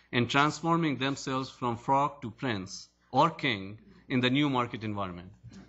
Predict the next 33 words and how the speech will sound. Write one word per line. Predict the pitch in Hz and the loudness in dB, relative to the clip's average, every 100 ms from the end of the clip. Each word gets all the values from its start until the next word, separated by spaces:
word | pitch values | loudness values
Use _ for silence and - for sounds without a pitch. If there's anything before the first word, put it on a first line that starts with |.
| - 135 | -14 -2
This | 170 180 | -2 0
was | 175 156 | 0 0
in | 143 | -2
nineteen | 147 151 156 | -4 -6 -6
ninety | 135 139 135 123 | -6 -6 -6 -6
when | 127 | -6
these | 131 147 | -6 -6
markets | 123 135 135 135 - | -4 -4 -4 -8 -6
really | 120 139 127 | -6 -4 -4
did | 113 110 | -6 -6
not | 110 | -6
exist. | 101 92 95 90 - - | -8 -10 -10 -12 -18 -6
And | 120 120 113 - _ - | -2 -2 -4 -10 _ -4
today, | 151 180 143 127 127 _ _ 127 | 2 2 2 -2 -10 _ _ -8
you | 135 | -8
see | - 135 | -6 -8
flash | 113 131 123 101 104 - - | -6 -2 0 0 -6 -14 -4
everywhere. | 127 113 104 92 90 104 _ _ _ _ - - _ - - - - - _ _ _ _ _ _ _ _ _ - | -2 -2 -4 -8 -10 -14 _ _ _ _ -20 -20 _ -20 -20 -20 -20 -20 _ _ _ _ _ _ _ _ _ -4
The | 131 | -2
SanDisk, | - 170 190 175 156 156 - - - | 2 2 4 2 2 -2 -14 -18 -2
from | 156 147 | 0 0
those | 156 151 | -2 -2
three | - 196 | -6 -4
people | 180 175 175 | -4 -2 -2
twenty | 165 165 156 | 0 -2 -2
years | 165 151 - | 0 0 -2
ago, | 135 143 | -2 -2
today | 143 147 160 | -2 -2 0
has | 156 139 | 0 -2
become | 135 151 139 | -4 -4 -4
a | 123 | -2
global | 127 156 175 156 | 0 0 0 -2
company. | 135 110 113 107 131 | -6 -8 -8 -10 -10